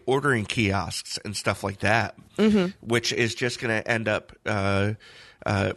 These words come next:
Speaker 1: putting the, um, the, the minimum wage folks who are currently behind the counter, uh, out of a, out of, out of a job. And that's the kind of thing that it, granted, it may have been,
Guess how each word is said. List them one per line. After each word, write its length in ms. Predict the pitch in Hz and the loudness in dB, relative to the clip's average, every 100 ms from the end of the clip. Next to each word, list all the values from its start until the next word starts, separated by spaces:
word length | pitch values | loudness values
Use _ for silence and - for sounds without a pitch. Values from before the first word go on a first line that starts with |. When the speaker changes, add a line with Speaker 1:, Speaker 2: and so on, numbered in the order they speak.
| - | 0
Speaker 1:
putting 420 | 143 131 117 110 | 2 2 0 -2
the, 360 | 110 101 101 101 | -4 -4 -6 -6
um, 300 | 98 98 98 _ _ _ - - - - - _ - | -6 -8 -12 _ _ _ -20 -20 -20 -20 -20 _ -8
the, 200 | 127 - | -8 -4
the 160 | 120 | -2
minimum 460 | 117 123 131 113 107 | 0 0 0 0 0
wage 260 | 113 160 - | 0 0 0
folks 340 | 101 104 - | 0 0 -2
who 180 | 120 107 | 0 0
are 120 | 107 | 0
currently 420 | 104 - 120 - 101 | -2 -2 -2 0 -2
behind 340 | 98 101 95 | -2 -2 -4
the 60 | 98 | -4
counter, 480 | 107 147 107 98 - - - - _ - | -2 -2 -4 -10 -12 -20 -20 -20 _ -2
uh, 400 | 101 95 90 - - | 0 2 0 -2 -2
out 520 | 107 104 - - 120 | 2 2 4 6 6
of 100 | 113 | 4
a, 80 | 104 - - - | 2 -4 -6 0
out 160 | 104 | 2
of, 240 | 113 104 - | 2 -2 -4
out 140 | 104 107 | 0 0
of 100 | 104 | 0
a 60 | |
job. 340 | 101 113 131 120 | 0 2 4 2
And 260 | 104 98 | -2 -2
that's 280 | 104 127 - | 2 2 2
the 80 | 147 | -2
kind 260 | - 131 113 | 0 2 0
of 100 | 104 | 0
thing 380 | 110 104 104 - - - - - | -2 -2 -6 -12 -20 -20 -20 -8
that 420 | 113 110 104 - | 0 2 2 0
it, 260 | 120 120 - - - - | 0 0 -2 -20 -20 -2
granted, 400 | 143 147 139 120 | 4 4 4 0
it 100 | 110 | 2
may 200 | 135 135 | 2 2
have 260 | 135 120 | 2 0
been, 480 | 127 120 110 110 110 | 0 0 0 -6 -10